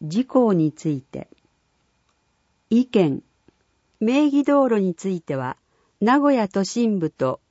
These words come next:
本市及び岐阜を結ぶ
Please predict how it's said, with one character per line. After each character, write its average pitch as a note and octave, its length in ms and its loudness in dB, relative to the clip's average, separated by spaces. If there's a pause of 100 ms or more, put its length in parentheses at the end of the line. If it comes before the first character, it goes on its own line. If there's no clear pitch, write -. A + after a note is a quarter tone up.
(120)
本 B3+ 300 -2
市 - 340 -8 (220)
及 A#3+ 280 2
び D3 240 -6 (160)
岐 G3 140 -2
阜 C4+ 220 0
を C4 80 2
結 A3+ 320 -4
ぶ F3+ 220 -2